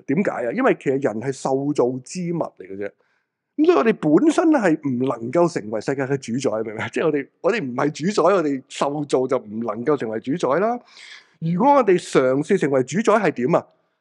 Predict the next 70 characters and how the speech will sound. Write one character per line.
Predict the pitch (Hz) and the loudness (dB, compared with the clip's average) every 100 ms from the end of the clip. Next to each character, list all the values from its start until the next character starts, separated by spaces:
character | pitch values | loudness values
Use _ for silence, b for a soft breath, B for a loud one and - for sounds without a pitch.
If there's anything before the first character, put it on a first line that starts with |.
| - | 0
係 | 170 | 2
會 | 196 | 2
反 | - 151 - 302 | 2 -2 0 2
過 | 269 180 | 4 4
嚟 | 135 | 2
畀 | - 139 208 | 0 0 0
嗰 | 247 | 0
啲 | 240 262 | 2 2
我 | 196 | 2
哋 | 160 | 0
想 | - - 123 135 269 | -2 0 2 4 2
靠 | - - - 190 | 0 -4 2 4
佢 | 170 156 | 4 0
嘅 | 151 151 | 0 0
嚟 | 120 | 0
勞， | 113 110 | -2 -2
勞 | 131 117 107 139 | 0 -2 -2 -4
役 | - | 0
咯。 | 208 214 b b - | 0 -2 b b -6
啊， | 165 160 - _ - | -4 -4 -10 _ -2
即 | |
係 | 285 | 2
舉 | 180 165 | 4 6
個 | 220 185 170 _ _ _ - 151 | 6 4 2 _ _ _ 0 0
例 | 139 | 2
子， | 202 | 0
可 | 226 | 2
能 | 165 | 2
大 | 120 | 2
家 | 170 | 0
容 | 160 | 0
易 | 117 | -2
明 | 120 101 | -6 -6
白 | 107 117 | -2 -4
啲， | - 208 - | -2 -8 -2
用 | 165 123 | -2 -2
錢 | - - 113 165 | -8 -10 -6 -2
嚟 | 196 | 0
做 | 113 113 | 0 -4
比 | 110 | -4
喻 | 131 131 | -6 -2
啦， | 110 123 | -2 -2
係 | |
嘛？ | 107 104 B B B B | -4 -8 B B B B
如 | 160 | 0
果 | - | 4
有 | 269 | 4
人 | 156 | 4
以 | 147 | 2
為 | 202 | 0
賺 | - 175 156 180 | 2 2 2 4
夠 | 175 214 | 4 2
錢， | - 196 185 - | 0 -6 -6 -2
賺 | 180 180 | 2 2
夠 | 180 190 190 | 2 2 2
錢 | 196 190 214 | 0 0 2
就 | 160 | 2
打 | 151 120 170 | 2 0 2
跛 | 202 220 | 2 2
隻 | 185 | 0
腳 | 156 147 | 0 0
都 | 233 | 0
唔 | 165 | 0
使 | 110 | 0
憂， | 123 160 165 160 | -2 0 0 0
獨 | - 127 | -2 -4
立 | - | -4
自 | 127 | -6
主 | 113 131 | -2 0
咧， | 175 | 0